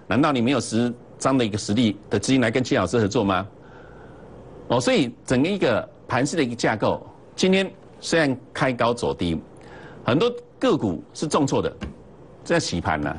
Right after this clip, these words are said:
洗盘的过程啊。哦，所以你要避开的是那种高档区即将转弱的个股。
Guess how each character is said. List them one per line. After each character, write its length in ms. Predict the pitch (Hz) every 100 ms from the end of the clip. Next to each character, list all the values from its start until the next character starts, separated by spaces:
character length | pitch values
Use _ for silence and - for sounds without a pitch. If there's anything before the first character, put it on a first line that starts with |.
| - -
洗 200 | - 240
盘 160 | 139 135
的 80 |
过 160 | 151 139
程 180 | - 78
啊。 180 | 69 73 - - - - -
哦， 120 | 120
所 100 | 135
以 40 | 226
你 80 | 202
要 100 | 190
避 160 | 196
开 120 | 185
的 80 | 165
是 240 | 139 147 -
那 80 | 170
种 140 | 113
高 200 | - 175
档 180 | 170 107
区 240 | 113 151 - - -
即 160 | - 123
将 200 | 127 151
转 160 | 139 92
弱 120 | 104
的 60 |
个 160 | 101 95
股。 180 | 82